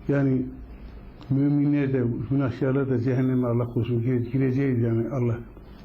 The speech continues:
uzak etsin, lütfetsin de ama düşün yani ne kadar kalacağız cehennemde, ne kadar kalacağız. Bir şey demiyorum da yani hani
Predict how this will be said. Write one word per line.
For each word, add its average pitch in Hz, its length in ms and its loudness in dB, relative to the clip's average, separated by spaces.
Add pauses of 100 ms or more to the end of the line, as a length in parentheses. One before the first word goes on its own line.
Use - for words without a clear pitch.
(340)
uzak 131 240 2
etsin, 117 400 -2 (140)
lütfetsin 127 580 0
de 127 120 2 (920)
ama 135 280 2
düşün 120 340 2
yani 113 340 2 (160)
ne 143 140 2
kadar 131 320 0
kalacağız 117 540 0 (1400)
cehennemde, 120 500 2 (600)
ne 135 60 2
kadar 110 300 0
kalacağız. 95 200 -6 (2250)
Bir - 40 -14
şey 143 180 2
demiyorum 151 360 4
da 131 60 2
yani 127 200 4
hani 127 260 2